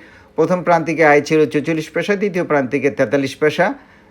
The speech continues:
তৃতীয় প্রান্তিকে অবশ্য শেয়ার প্রতি আয় কিন্তু বেড়েছে ছেষট্টি পয়সা। এই প্রতিষ্ঠানটিও বিনিয়োগকারীদের রিটার্ন নেগেটিভ দিয়েছে। প্রথম ছয় মাসে থার্টি ফোর পয়েন্ট ফাইভ নাইন পার্সেন্ট, যা গত এক বছরের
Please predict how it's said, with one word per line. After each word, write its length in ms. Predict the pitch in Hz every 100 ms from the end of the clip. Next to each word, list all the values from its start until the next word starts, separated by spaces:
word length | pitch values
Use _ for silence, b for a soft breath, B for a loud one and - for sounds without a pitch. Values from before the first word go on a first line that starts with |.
| B
তৃতীয় 260 | - 190 285
প্রান্তিকে 380 | 269 226 196 170
অবশ্য 300 | 139 139 131
শেয়ার 260 | - 123
প্রতি 260 | 98 110 113
আয় 120 | 113
কিন্তু 200 | 101 110
বেড়েছে 420 | 95 117 117 - 120
ছেষট্টি 560 | - 147 - 147 147 120
পয়সা। 440 | - 101 - 95 - B B B B B B B B B -
এই 200 | 151 175
প্রতিষ্ঠানটিও 680 | 175 170 147 147 147 135 147
বিনিয়োগকারীদের 680 | 127 131 123 131 120 127 123 - _ _ _ _ -
রিটার্ন 440 | 113 131 120 107 - -
নেগেটিভ 520 | - 123 120 131 147 208 - - 104
দিয়েছে। 440 | 127 135 135 190 - - - - b b b
প্রথম 320 | - 123 123 110
ছয় 180 | - 131
মাসে 440 | 127 127 135 131 - -
থার্টি 220 | - 113
ফোর 260 | 113 - 170
পয়েন্ট 300 | - 139 123 - -
ফাইভ 200 | 117 101
নাইন 280 | 123 147 170
পার্সেন্ট, 400 | 131 - 156 254 - - _ - 110 107
যা 160 | 117
গত 400 | 107 113 123 117 -
এক 200 | 117 113
বছরের 340 | 156 185 175